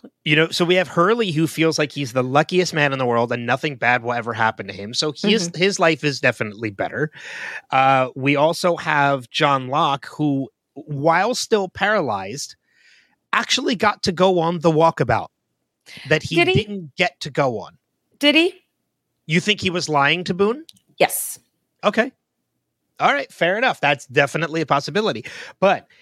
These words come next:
Speaker 1: here's the thing I did make a note of.
Speaker 2: Because if he had, I'm sorry, I'm sorry. If
Speaker 1: No, no,
Speaker 2: he
Speaker 1: go
Speaker 2: had
Speaker 1: for it.
Speaker 2: gone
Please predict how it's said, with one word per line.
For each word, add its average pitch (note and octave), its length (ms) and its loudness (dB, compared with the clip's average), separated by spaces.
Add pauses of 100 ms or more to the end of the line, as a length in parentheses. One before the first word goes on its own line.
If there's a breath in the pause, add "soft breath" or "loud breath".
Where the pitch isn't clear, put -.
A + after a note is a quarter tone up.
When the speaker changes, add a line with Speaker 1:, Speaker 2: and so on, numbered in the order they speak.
(100 soft breath)
Speaker 1:
here's G#3+ 420 2
the A3 100 -2
thing F#3+ 240 0
I D#3 120 6
did D3+ 200 2
make C#3+ 220 0
a C#3+ 60 2
note B2 240 2
of. G#2 100 -6
Speaker 2:
Because C#4+ 320 4
if C#4 140 4
he E4 180 2
had, D#4 180 2
I'm A3+ 120 2
sorry, F3 340 2
I'm F#3 140 -6
sorry. D3+ 320 0 (240 loud breath)
If - 60 2
Speaker 1:
No, A#3 100 2
no, C#4 140 4
Speaker 2:
he D4+ 80 2
Speaker 1:
go C#4 60 6
Speaker 2:
had G3+ 100 2
Speaker 1:
for G3+ 100 4
it. - 20 4
Speaker 2:
gone B3+ 240 2